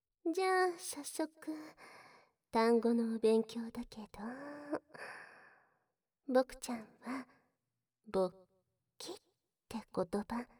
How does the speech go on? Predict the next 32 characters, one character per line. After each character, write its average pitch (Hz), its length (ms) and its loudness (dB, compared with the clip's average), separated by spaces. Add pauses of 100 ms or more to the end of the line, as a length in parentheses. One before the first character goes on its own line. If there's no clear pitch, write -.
(640)
知 - 180 -2
っ 254 60 2
て 262 180 6
る 294 100 0
か - 160 -10
な？ 247 60 -8 (1600)
あ 294 520 0
あ、 - 20 -16 (720)
立 370 100 6
っ 392 60 4 (160)
て 320 80 -8 (340)
起 311 200 2
き - 80 -10
る 311 40 -10
っ 370 80 -14 (360)
て 254 100 2
書 233 60 0 (120)
く - 140 -8 (140)
方 214 180 -2
の、 208 240 -2 (880)
あ 208 180 6
の 233 160 6
普 - 200 -14
通 277 260 4
の 277 140 2
勃 277 220 0
起 262 140 -2
じ 277 80 4
ゃ 294 60 8
な 277 200 -2
い 311 80 -2
よ。 277 120 -12